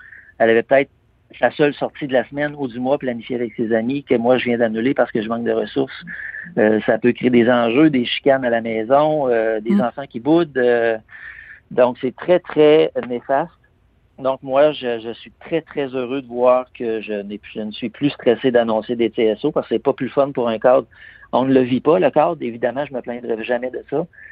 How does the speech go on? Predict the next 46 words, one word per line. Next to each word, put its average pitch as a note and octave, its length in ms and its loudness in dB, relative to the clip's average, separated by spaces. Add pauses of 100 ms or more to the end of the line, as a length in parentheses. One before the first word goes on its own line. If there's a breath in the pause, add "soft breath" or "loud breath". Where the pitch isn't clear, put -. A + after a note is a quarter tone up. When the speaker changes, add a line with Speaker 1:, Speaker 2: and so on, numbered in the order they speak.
(240 loud breath)
Speaker 1:
Mais A#2+ 160 2
l'annoncer, B2 560 2
c'est B2+ 80 -2
vraiment A#2 280 -4 (120)
très A2 220 -6
plate A#2+ 240 -10
aussi. - 260 -16 (400)
Speaker 2:
Hmm. G#3+ 220 4 (180)
Speaker 1:
Et A2 400 0 (160)
le B2 360 4
nouveau, D3 280 2
nos D3 160 0
nouveaux D3 300 2
horaires, D3 420 4 (140)
quand A#2+ 180 -6
même, C3+ 360 -12
vraiment, A#2 360 -8
comme B2 120 -14
vous A2+ 80 -12
l'avez A2+ 180 -2
nommé, A#2 300 -6
baisser A#2+ 320 -2
les B2 120 0
T A#2+ 140 -2
S G#2+ 180 -2
O, C#3 120 -4
les A2+ 120 -4
T A2 180 -4
S, C#3+ 200 0 (560 loud breath)
mais A2 300 0 (100)
grandement C#3 420 2
augmenter C3 400 -6
la B2+ 140 -2
qualité A#2+ 380 -8
de A2 60 -14
vie B2 120 -10
personnelle. B2 640 -2 (600 loud breath)
On A2+ 180 -8
s'entend C3+ 340 2
que - 60 0
la B2 80 4
première C3+ 320 2
journée C#3 300 -4
de - 40 -16
congé, C3 460 0
là, C3 260 2